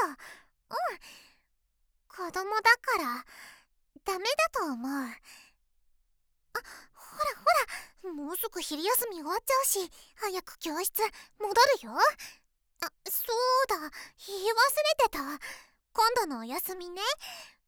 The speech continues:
大切な予定があるから、遊べないんだ。うん、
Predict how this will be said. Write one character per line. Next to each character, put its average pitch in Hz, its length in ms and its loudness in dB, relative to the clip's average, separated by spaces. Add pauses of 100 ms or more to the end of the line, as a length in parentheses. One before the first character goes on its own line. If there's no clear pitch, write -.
(140)
大 370 220 -12
切 480 280 -2
な 494 140 -2
予 480 200 0
定 508 100 -6 (160)
が 508 540 2
あ - 0 -
る 349 100 -8
か - 80 -20 (460)
ら、 330 60 -10
遊 427 240 -4
べ - 20 -8 (140)
な 539 320 -4
い - 40 -10
ん 330 80 -14
だ。 320 80 -12 (920)
う 392 40 -12
ん、 403 40 -16